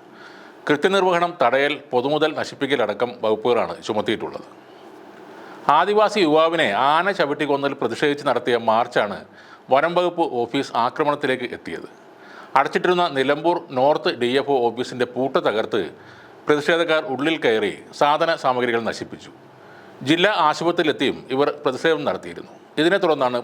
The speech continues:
പോലീസിൻ്റെ നടപടിയും അറസ്റ്റും. ഒരിക്കൽ മുഖ്യമന്ത്രി പിണറായി വിജയൻ്റെ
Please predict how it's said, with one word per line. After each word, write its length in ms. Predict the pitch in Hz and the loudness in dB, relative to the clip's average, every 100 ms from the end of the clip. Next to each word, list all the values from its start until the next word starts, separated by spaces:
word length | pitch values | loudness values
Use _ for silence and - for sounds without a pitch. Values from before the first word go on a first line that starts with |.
| 120 | 0
പോലീസിൻ്റെ 460 | 110 113 120 113 110 107 | 2 2 0 -2 0 0
നടപടിയും 420 | 107 117 117 107 95 | 0 0 0 -2 -6
അറസ്റ്റും. 340 | - - - - - - - - - - - 170 | -8 -12 -16 -18 -20 -20 -18 -16 -16 -16 0 2
ഒരിക്കൽ 240 | 180 220 196 | 4 2 2
മുഖ്യമന്ത്രി 480 | - 208 196 190 160 90 - | 2 2 2 2 0 0 0
പിണറായി 380 | 156 170 190 202 | 2 2 2 2
വിജയൻ്റെ 380 | 165 156 165 165 | 2 2 2 2